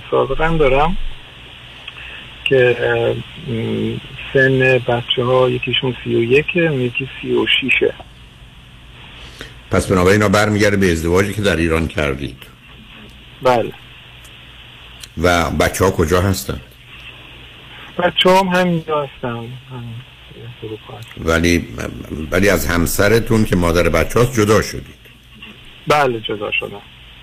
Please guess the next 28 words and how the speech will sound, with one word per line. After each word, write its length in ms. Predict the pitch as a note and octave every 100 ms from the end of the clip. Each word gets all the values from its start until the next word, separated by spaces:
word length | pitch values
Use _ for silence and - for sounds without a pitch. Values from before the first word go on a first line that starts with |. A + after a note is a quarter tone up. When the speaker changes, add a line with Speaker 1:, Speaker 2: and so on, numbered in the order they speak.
| - - - -
Speaker 2:
وقتی 320 | - F2+ -
در 140 | F#2+ F2
ایران 280 | E2+ E2+ D#2+
بودید 260 | E2 A#2
یا 120 | C3 G#2
آمدید 320 | E2+ F#2+ F2
اروپا 340 | E2+ - F2
جدا 280 | D2 C#2 C2
شدید؟ 300 | - - - - - - F3
Speaker 1:
نه، 80 | F3+
اینجا 460 | E3+ D3 C3 D3
جدا 320 | B2 A#2 A#2 A2
شدیم، 280 | A#2 G#2 G#2+
همون. 480 | A#2 A#2+ A#2 A2+ G#2+
Speaker 2:
بنابراین 380 | F2+ E2+ F2 F#2+
پس 320 | F2 E2 F2
مادر 360 | F2 D#2+ E2
هم 440 | D#2+ D#2 D#2+ D#2 D2+ - - -
فرزندان 600 | - E2+ D2+ E2+ D#2+ D#2+
شما 380 | D#2 E2+ F#2+ G#2 - - -
همچنان 380 | F#2 E2+ E2+ F#2+
در 80 | F#2+
اروپا 440 | E2 E2 D#2 -
هستند؟ 420 | F2 F2 - - - - - - - - - C3+ C3
Speaker 1:
بله، 320 | C3 C3 A#2+
هستند. 680 | A2 G#2+ - - A2+ - A2+ -
Speaker 2:
اوکی، 220 | - F2 F2 -
خب، 140 | -